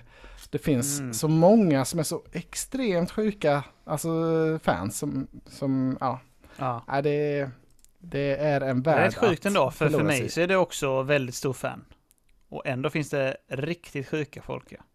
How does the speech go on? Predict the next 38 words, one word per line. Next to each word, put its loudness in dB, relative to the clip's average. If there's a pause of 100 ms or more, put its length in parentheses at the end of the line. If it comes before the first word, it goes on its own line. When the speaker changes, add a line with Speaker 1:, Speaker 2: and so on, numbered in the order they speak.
(300)
Speaker 1:
Alltså 2
jag 6
har 4
ju 6
spelat 6
Pokémon 4
Go 4
så 0
extremt 0
mycket. 2 (400)
Eh, -6
och 2
Speaker 2:
Nej. 4 (120)
Speaker 1:
jag 6
har 2
inte 4
ens, 2
jag 2
har, 4
tog -2
mig 2
inte 2
ens 2
upp -2
till -2
maxlevel 0
på -6
level 0
fyrtio. -4 (260)
Och 0
det 0
är 2
liksom 0 (500)
andra 4
i, 2
bara 8
i 4
Lund, 2